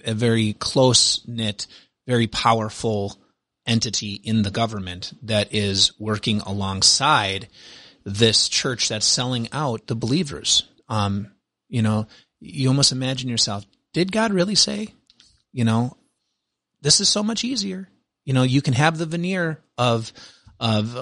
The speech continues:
um, Christ, and that, that comes back down to Flannery O'Connor's, uh, words many, many, many, many, many years ago.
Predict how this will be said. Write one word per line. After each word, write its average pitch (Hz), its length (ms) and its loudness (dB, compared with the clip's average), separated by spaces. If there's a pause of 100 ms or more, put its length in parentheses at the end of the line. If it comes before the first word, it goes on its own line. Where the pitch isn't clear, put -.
(120)
um, 101 420 0 (1500)
Christ, 151 720 2
and 160 160 6
that, 165 240 4
that 170 180 6
comes 175 200 6
back 139 220 4
down 139 180 4
to 127 60 0
Flannery 127 440 2
O'Connor's, 113 800 2 (240)
uh, 110 200 4
words 107 520 2
many, 110 320 8
many, 107 180 8
many, 107 240 8
many, 104 240 6
many 107 220 6
years 113 320 4
ago. 104 400 2